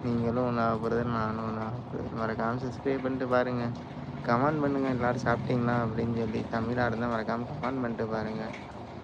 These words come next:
உங்க கூட தான் நான் பேசிட்டு இருக்கேன். மறக்காம கமெண்ட் பண்ணுங்க. அதுல எந்த கொஸ்டின் இருந்தாலும் சொல்லுங்க, கேளுங்க. ஓப்பன் டேக்கு தான், நம்மலாம் வந்து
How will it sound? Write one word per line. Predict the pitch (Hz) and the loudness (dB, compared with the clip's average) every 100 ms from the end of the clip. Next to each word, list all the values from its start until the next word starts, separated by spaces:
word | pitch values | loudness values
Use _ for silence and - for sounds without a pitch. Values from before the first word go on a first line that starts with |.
| - - - | -10 -10 -6
உங்க | 117 113 113 | 0 0 4
கூட | 120 | 4
தான் | 131 | 6
நான் | 131 113 | 4 2
பேசிட்டு | 117 113 123 | 0 0 -2
இருக்கேன். | 107 107 - 139 - - | -2 -4 -4 -4 -4 -6
மறக்காம | 120 113 110 113 113 | -4 -2 0 0 -2
கமெண்ட் | 107 117 117 | 0 0 0
பண்ணுங்க. | 107 107 123 147 | -2 -2 -2 0
அதுல | 123 113 113 | 0 0 0
எந்த | 113 113 117 | 0 0 -2
கொஸ்டின் | - 117 143 135 | -2 -4 -2 2
இருந்தாலும் | 123 117 127 | 2 2 0
சொல்லுங்க, | 123 117 110 127 143 | 0 -2 -2 -2 -2
கேளுங்க. | - 123 117 143 156 - - - - - | 0 2 2 0 -2 -6 -10 -12 -12 0
ஓப்பன் | 131 139 - 147 | 2 4 6 6
டேக்கு | 135 139 131 | 6 4 4
தான், | 135 131 | 2 4
நம்மலாம் | 117 113 117 117 117 | 2 2 4 4 2
வந்து | 110 107 | 0 0